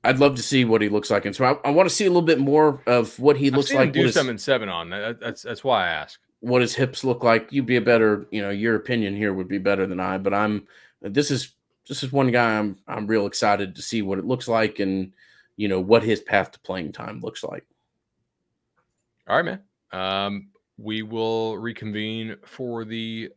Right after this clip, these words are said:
Speaker 2: offensive preview on Monday or Tuesday.
Speaker 1: Awesome. Big thanks to all our sponsors. We just did this kind of instant reaction style as far as we didn't hit you with ad reads. Uh, you guys know who makes the podcast possible. Any support you can give them is always greatly appreciated.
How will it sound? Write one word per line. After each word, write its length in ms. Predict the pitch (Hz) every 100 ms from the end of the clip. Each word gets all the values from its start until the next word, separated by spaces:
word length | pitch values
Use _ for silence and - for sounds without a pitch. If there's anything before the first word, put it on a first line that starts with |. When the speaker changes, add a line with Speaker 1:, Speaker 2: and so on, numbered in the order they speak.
| _ -
Speaker 2:
offensive 460 | 113 151 123 101 92
preview 580 | 107 101 104 110 113 -
on 320 | 107 113 113
Monday 220 | 113 127
or 80 | 131
Tuesday. 380 | - 160 - - _ _ _ _ _ _ - _ _ _ _ _ -
Speaker 1:
Awesome. 320 | 160 - 160
Big 280 | 127 - 165
thanks 240 | 180 170
to 80 | 175
all 140 | 165 156
our 60 |
sponsors. 580 | 139 165 160 160 165 160
We 80 | 143
just 220 | 139 139
did 160 | 147 139
this 100 | -
kind 180 | 147
of 60 | 135
instant 340 | 147 143 151 -
reaction 480 | 131 127 127 135 113
style 440 | - 120 120 117
as 120 | 110
far 160 | 117 113
as 100 | 101
we 80 | 110
didn't 240 | 113 110
hit 220 | 117 117
you 80 | 117
with 160 | 110 107
ad 260 | 110 107
reads. 460 | 110 110 107 - 107
Uh, 260 | 95 95 - -
you 200 | 104 117
guys 320 | 120 110 -
know 240 | 110 113
who 160 | 104 107
makes 260 | 104 104
the 100 | -
podcast 560 | - 104 104 107 101 -
possible. 560 | 110 104 - 101 98 - - - -
Any 160 | 120 117
support 420 | - - 110 104
you 80 | 92
can 140 | 98
give 160 | 92 98
them 160 | 95
is 100 | 92
always 280 | 95 92 92
greatly 380 | - 101 - 92
appreciated. 640 | 90 117 113 113 107 101